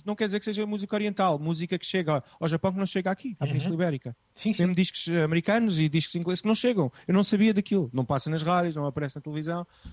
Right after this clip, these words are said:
Speaker 1: não, não tem assim grande destaque na internet e não conhecia. Então ouvi, ouvi muita, muita música diferente. Enquanto, ent-, então quando cheguei a Portugal estava cheio de vontade para,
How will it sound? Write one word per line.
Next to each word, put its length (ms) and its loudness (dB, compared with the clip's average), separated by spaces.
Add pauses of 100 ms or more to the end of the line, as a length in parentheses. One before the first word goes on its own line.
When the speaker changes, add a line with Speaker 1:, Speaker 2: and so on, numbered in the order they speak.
(120)
Speaker 1:
não, 340 0
não 240 0
tem 280 0
assim 200 -2
grande 180 -2
destaque 280 -4
na 60 -6
internet 380 -4
e 40 -6
não 100 -6
conhecia. 460 -6
Então 160 0
ouvi, 260 0 (520)
ouvi 160 2
muita, 340 2
muita 240 0
música 320 -2
diferente. 400 -2
Enquanto, 260 -2 (220)
ent-, 160 -2 (260)
então 280 0
quando 180 -2
cheguei 220 0
a 60 4
Portugal 420 0
estava 280 0
cheio 220 0
de 80 -2
vontade 400 2
para, 500 0